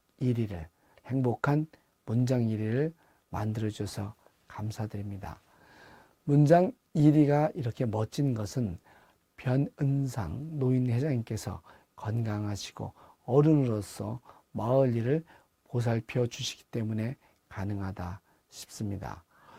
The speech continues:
권은하 부녀 회장님과 이희주 새마을 지도자님께서 함께 해주시기 때문에 문장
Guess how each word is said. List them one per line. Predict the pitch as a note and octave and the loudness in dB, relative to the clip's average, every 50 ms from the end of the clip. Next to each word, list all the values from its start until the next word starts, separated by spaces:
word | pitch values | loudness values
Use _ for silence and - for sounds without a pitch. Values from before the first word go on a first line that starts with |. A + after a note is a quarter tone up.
| - - _ _ _ _ - - | -20 -20 _ _ _ _ -12 -2
권은하 | - C3+ C#3+ D#3 F3 - - _ - E3 F3 F#3 F3 C#3 A2+ A2 D3 - - _ _ _ _ _ _ | 2 4 4 4 4 2 -4 _ 2 4 6 6 6 4 2 0 -2 -6 -12 _ _ _ _ _ _
부녀 | - B2+ C3 C3 B2 A#2+ A#2 | -2 0 2 2 2 2 0
회장님과 | A2+ - E3+ F3+ G3+ D#3 C3+ A#2+ A2 A2 A2 A2 G#2+ - G2 F2 D2 - - - _ _ _ _ _ | 0 -2 -2 -2 0 0 2 0 0 -2 -4 -6 -6 -6 -6 -6 -6 -8 -12 -20 _ _ _ _ _
이희주 | C#3+ C3+ D3 D3+ C#3+ - - - E3+ D3+ - C3 B2+ C#3+ D#3 - - - - - _ _ | 0 0 2 2 0 -2 -4 -6 -6 -4 -4 -4 -4 -4 -6 -10 -18 -20 -20 -20 _ _
새마을 | _ - - - F#3 F3 D#3+ D3+ D#3 F3 F3+ E3+ - | _ -20 -10 -6 -2 0 2 4 4 2 2 -2 -6
지도자님께서 | - - - D3 C#3 C3 A#2+ A#2 A2 G#2 G#2 G#2 - G2+ F2+ - - D2+ F#2 - _ _ - - - - - _ - | -12 -16 0 2 2 2 4 2 0 -2 -4 -6 -6 -8 -8 -6 -8 -8 -8 -12 _ _ -20 -20 -20 -20 -20 _ -20
함께 | - - D3+ E3 E3 D3+ - - E3 D#3+ D#3 - _ _ _ _ _ - | -6 -2 0 2 2 0 0 -2 -2 -2 -4 -6 _ _ _ _ _ 0
해주시기 | F3+ F#3 F3+ E3+ - C#3 A#2 G#2+ - - - A#2 A2+ G2+ | 0 0 0 2 0 -2 -2 -2 -4 -6 -6 -6 -8 -8
때문에 | - - A#2 A2 G#2+ G#2 G2+ F2 G2 - _ _ _ _ | -6 -8 -6 -4 -4 -4 -4 -6 -8 -12 _ _ _ _
문장 | - A#2 A#2 B2 B2 B2+ A#2+ A#2+ B2 | -4 0 0 2 2 0 0 -2 -4